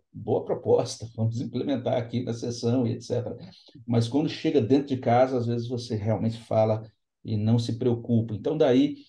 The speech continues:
é um ambiente mais propício, né, mais aberto pra essa ocorrência de feridas, de mágoas, né, de opressões, é, no ambiente do lar, que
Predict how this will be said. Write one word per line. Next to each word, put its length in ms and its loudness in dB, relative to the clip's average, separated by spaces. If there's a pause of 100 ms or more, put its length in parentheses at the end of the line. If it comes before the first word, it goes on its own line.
(180)
é 60 -6
um 100 4
ambiente 420 2
mais 240 0
propício, 760 -6
né, 120 -8
mais 240 -2
aberto 640 2 (420)
pra 600 2
essa 240 -4
ocorrência 540 0
de 100 -10
feridas, 680 -2
de 80 -6
mágoas, 560 -2
né, 200 -6
de 200 2
opressões, 1000 0 (380)
é, 160 0
no 180 4
ambiente 360 2
do 100 0
lar, 320 -2
que 260 -4